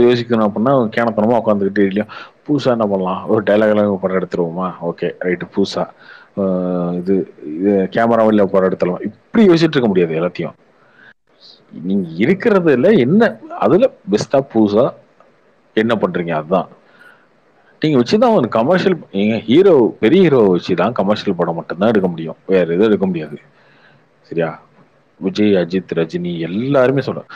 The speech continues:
ரஜினி, எல்லாரும் வச்சு, சூர்யா வச்சு, எல்லாம் கமர்ஷியல் படம் தான் எடுக்க முடியும். நீங்க வேற எடுக்கவே முடியாது.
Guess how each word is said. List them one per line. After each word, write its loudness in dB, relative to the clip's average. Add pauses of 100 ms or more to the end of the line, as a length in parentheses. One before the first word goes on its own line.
(240)
ரஜினி, -8
எல்லாரும் 2
வச்சு, -2
சூர்யா 2
வச்சு, -2
எல்லாம் -2
கமர்ஷியல் 0
படம் 2
தான் 2
எடுக்க 2
முடியும். -2
நீங்க 0
வேற 2
எடுக்கவே 2
முடியாது. 0